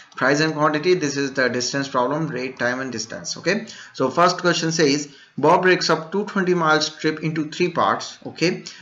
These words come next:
If the first part of the trip is twenty miles longer than the second part of the trip. Okay. This is the,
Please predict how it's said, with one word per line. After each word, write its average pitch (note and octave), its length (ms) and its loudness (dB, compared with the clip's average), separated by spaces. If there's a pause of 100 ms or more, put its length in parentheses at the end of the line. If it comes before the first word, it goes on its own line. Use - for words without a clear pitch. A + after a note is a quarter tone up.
(200)
If G3+ 200 2
the D#3+ 80 4
first - 360 2
part F#3 300 2
of D3 120 -2
the D3 100 6
trip - 560 0
is - 300 2
twenty F#3+ 460 -2
miles E3 460 0
longer D#3+ 560 0
than D3+ 240 2
the C#3+ 100 -2
second F3+ 520 -4
part D3 240 2
of B2+ 100 -4
the B2+ 120 -2
trip. - 400 -4 (200)
Okay. G#3+ 340 2 (300)
This D3 220 -4
is F#3 260 -2
the, D#3+ 320 -6